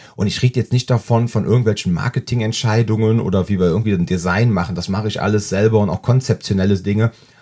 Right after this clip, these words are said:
sondern es geht dann wirklich um strategische, dann auch existenzielle Dinge, ja, wo man sagt, pass auf, äh, große Erweiterungen und, äh, wenn man dann so Pläne macht und überlegt, wo will man in den nächsten fünf bis zehn Jahren sein,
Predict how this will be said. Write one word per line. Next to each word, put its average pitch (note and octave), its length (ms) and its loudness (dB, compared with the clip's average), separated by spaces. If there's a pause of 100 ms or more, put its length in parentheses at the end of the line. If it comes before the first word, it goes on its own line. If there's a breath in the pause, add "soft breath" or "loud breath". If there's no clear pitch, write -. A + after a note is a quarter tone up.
(120 loud breath)
sondern A2+ 280 0
es G#2+ 120 -2
geht A#2+ 200 0
dann G#2+ 180 2
wirklich A2+ 360 0
um G2+ 320 2 (200 loud breath)
strategische, A#2+ 1120 0 (460 loud breath)
dann G2 280 -2
auch F2+ 320 -4 (120)
existenzielle A2+ 1300 -2
Dinge, F#2+ 640 -2 (100)
ja, G2 320 -2
wo F#2 80 -6
man F#2 160 -4
sagt, F#2 200 -6
pass F2 160 -6
auf, A2 260 0
äh, - 300 -20 (120)
große B2 440 -2
Erweiterungen A2 1300 0
und, G2+ 400 -2 (580 soft breath)
äh, - 220 -8
wenn E2 260 -2
man A#2 140 0
dann A2+ 340 -2 (160)
so A2+ 200 -4
Pläne A#2 420 0
macht G#2+ 220 -4
und A2+ 60 0
überlegt, A2 280 0
wo A2 100 -4
will A2 80 -2
man A2 120 0
in G#2 80 0
den G2 80 0
nächsten G#2+ 280 -2
fünf A#2 240 -4
bis - 240 -10
zehn A2+ 260 0
Jahren G#2 420 2
sein, F#2+ 320 0